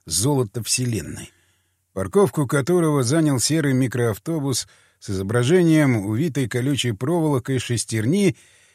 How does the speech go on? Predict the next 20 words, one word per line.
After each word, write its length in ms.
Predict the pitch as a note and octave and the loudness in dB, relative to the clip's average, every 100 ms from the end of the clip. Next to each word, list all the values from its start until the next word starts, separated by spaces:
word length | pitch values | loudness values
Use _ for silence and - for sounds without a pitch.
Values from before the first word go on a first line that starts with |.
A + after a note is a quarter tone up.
| _ - | _ -6
и 80 | |
две 260 | G#2+ F#3+ B3 | -2 2 2
бело-синих 720 | F3 F#3+ F3+ - G#3+ A3 D3+ | 6 6 6 4 2 0 2
«Газели», 840 | F3 F#3+ C3+ C#3+ C3+ A#2+ A2 F2+ | 4 4 4 4 4 2 0 -2
на 160 | D2+ D#2+ | -8 -10
бортах 440 | F2 G2 - E3+ | -6 -6 -2 -4
которых 460 | - C3+ F3+ E3 B2+ | -2 -6 -4 -4 -4
красовался 680 | A#2 G#2+ A#2 D3+ C#3+ - A2+ | -4 -4 -2 -2 -2 -2 -2
сокол 400 | F3+ F3+ D3+ C3 | 0 0 0 -2
дружины. 640 | B2 D3 A2+ F2 C#2+ - _ _ _ _ _ _ | -2 -2 -2 -6 -8 -18 _ _ _ _ _ _
У 100 | F2 | -4
одной 320 | G#2 C3 G#3+ E3+ | -2 0 0 2
было 240 | D#3 D3+ | 2 2
ниже 300 | D3+ E3 C3+ | 2 2 2
написано 540 | C3 A#2 C#3 A#2+ A2+ | 0 -2 -2 0 0
«Лаборатория», 840 | G#2 G2 G2+ F#2+ E3 F3+ D#3+ C#3 A2 - - _ _ | 0 -2 -2 -2 0 0 2 0 -2 -10 -20 _ _
на 160 | G#2 A2+ | -2 2
другой 380 | C3 C#3 G#3 | 2 4 4
«Следственная 800 | D3+ C#3 F3+ - D3 D#3+ D#3 D#3 | 2 2 2 2 0 2 4 2
группа». 580 | B2+ A#2+ F#2+ - - | 0 -2 -4 -8 -18